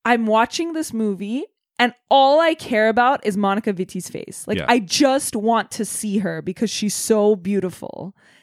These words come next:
Speaker 1: And it's like, me, I'm falling for it, you know?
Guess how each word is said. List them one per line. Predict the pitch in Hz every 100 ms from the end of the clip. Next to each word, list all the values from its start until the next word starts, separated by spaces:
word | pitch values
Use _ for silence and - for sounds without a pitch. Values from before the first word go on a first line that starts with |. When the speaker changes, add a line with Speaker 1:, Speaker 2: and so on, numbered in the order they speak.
| _ -
Speaker 1:
And | 302
it's | 285 -
like, | 285 208
me, | 269 605 -
I'm | 262 330 494
falling | - 370 679 622 415
for | - 254 214
it, | 170 170 -
you | 254
know? | 254 277 349